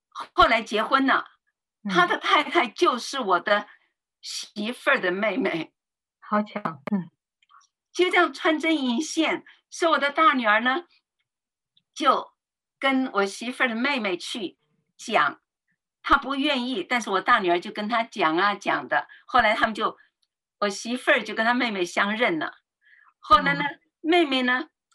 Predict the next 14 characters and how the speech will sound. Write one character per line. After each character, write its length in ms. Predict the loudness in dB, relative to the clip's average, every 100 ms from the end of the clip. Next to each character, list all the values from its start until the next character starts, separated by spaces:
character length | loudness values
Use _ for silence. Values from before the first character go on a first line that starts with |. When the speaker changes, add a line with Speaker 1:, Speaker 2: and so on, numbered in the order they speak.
| _
Speaker 1:
她 140 | 0 2
不 160 | 2
想 240 | 0 0 0
认 240 | 0 0
这 140 | -2 -2
个 340 | 0 0 -2 _ _ _ _ _ _ _
生 280 | -4 0 0
母。 360 | 0 -2 -6 _ _ _ _
Speaker 2:
嗯。 260 | -8 -8 -8
Speaker 1:
奇 260 | -12 -8 -2
妙 220 | 2 2
的 100 | 0
事 240 | -6 -10
情。 380 | -10 -10 -12 -14